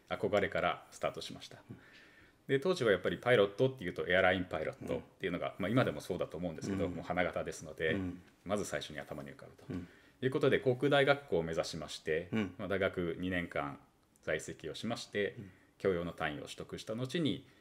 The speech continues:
Speaker 1: 航空大学校の受験っていうのを、
Speaker 2: うん。
Speaker 1: まあ、挑戦したんですね。
Speaker 2: あ、じゃあ最初のスタートは実は航空大学校だったと。
Speaker 1: はい。はい。
Speaker 2: あ、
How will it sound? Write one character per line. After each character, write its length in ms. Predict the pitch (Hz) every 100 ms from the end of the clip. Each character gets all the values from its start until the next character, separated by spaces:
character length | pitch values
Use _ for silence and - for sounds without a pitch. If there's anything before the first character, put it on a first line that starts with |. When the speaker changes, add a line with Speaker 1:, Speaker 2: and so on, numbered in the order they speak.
| _
Speaker 1:
航 100 | -
空 160 | 82 90
大 140 | 80
学 180 | 78 -
校 120 | -
の 80 | 170
受 140 | 92 80
験 140 | - - _ _ - 107
っ 0 | 92
て 100 | 165
い 20 |
う 40 | 147
の 80 |
を、 40 | 76
Speaker 2:
う 40 |
ん。 40 | - - _ _ _ 73
Speaker 1:
ま 60 |
あ、 40 | 69 -
挑 140 | -
戦 120 | - 131
し 80 |
た 80 | -
ん 60 | -
で 80 | -
す 80 |
ね。 200 | - - - -
Speaker 2:
あ、 100 | -
じ 80 | -
ゃ 40 |
あ 20 |
最 260 | - 147 143
初 120 | 139
の 140 | 151 139
ス 140 | -
タ 220 | 156 156
ー 40 | 151
ト 140 | 147
は 100 | 151
実 220 | 117 120
は 80 | 131
航 200 | - 117
空 140 | -
大 140 | 107 104
学 120 | 107
校 60 | 98
だ 60 |
っ 120 | 87
た 120 | - -
と。 160 | - -
Speaker 1:
は 100 | - 85
い。 0 |
は 0 |
い。 60 | - -
Speaker 2:
あ、 100 | -